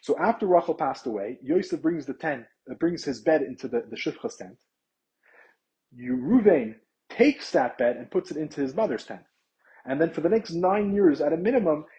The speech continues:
he's doing tshuva for that avera that he did, that he didn't consult with his father. So the avera itself was an avera which, which, which was, in a sense, for his mother's sake. And he did tshuva for over nine years.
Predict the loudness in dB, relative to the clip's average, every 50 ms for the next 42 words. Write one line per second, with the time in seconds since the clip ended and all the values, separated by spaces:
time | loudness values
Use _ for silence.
0 | _ _ _ -10 -10 -10 -8 -6 -4 -4 -2 -4 -6 -6 -6 -6 0 4 4 4
1 | 4 2 0 -2 2 4 4 4 2 0 -6 -14 -18 -18 -20 _ _ -10 -8 0
2 | 2 2 4 4 2 2 0 -2 -4 -2 0 0 2 0 -2 -2 -6 -6 -6 -6
3 | -6 -6 -10 -16 -4 -2 -2 -2 -2 -4 -10 -16 -8 -6 -6 -6 -6 -8 -14 -12
4 | -12 -10 -2 4 6 6 8 8 6 4 4 2 4 4 4 4 0 -4 -8 -10
5 | -8 -8 -8 -4 -2 -2 0 0 0 0 -2 -4 -10 _ _ _ _ _ _ _
6 | _ _ _ _ _ _ _ _ _ _ -8 -8 -8 -4 -6 -6 -6 -4 -4 -6
7 | -6 -4 -2 -2 -2 -2 -4 -6 -6 -6 -6 -4 -2 -4 -4 -4 -6 -12 -18 -20
8 | _ _ -8 -6 -6 -4 0 0 2 2 0 -2 -4 -6 -10 -12 -12 _ _ _
9 | _ _ _ _ _ _ _ _ -4 0 0 2 2 0 -2 -4 -4 -4 -4 -4
10 | -4 -4 -4 -4 -4 -6 -4 -2 2 2 4 4 4 2 0 0 0 0 -2 -2
11 | -4 -4 -4 -4 -8 -12 -20 -20 -20